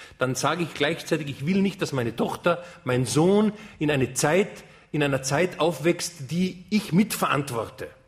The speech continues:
Das he-, ich wehre mich auch in deren Namen. Und jetzt vergehen fünfundzwanzig Jahre, die Kinder sind dreißig,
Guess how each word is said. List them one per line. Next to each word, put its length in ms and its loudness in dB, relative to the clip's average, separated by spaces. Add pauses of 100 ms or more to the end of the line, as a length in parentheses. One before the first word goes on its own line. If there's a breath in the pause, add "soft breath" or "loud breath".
(140)
Das 140 -4
he-, 140 -12
ich 160 -8
wehre 260 6
mich 220 -2
auch 200 0
in 140 0
deren 300 0
Namen. 460 -4 (380 loud breath)
Und 140 -8
jetzt 200 0
vergehen 680 2
fünfundzwanzig 800 0
Jahre, 420 -2 (600 loud breath)
die 80 0
Kinder 320 4
sind 260 -2
dreißig, 680 0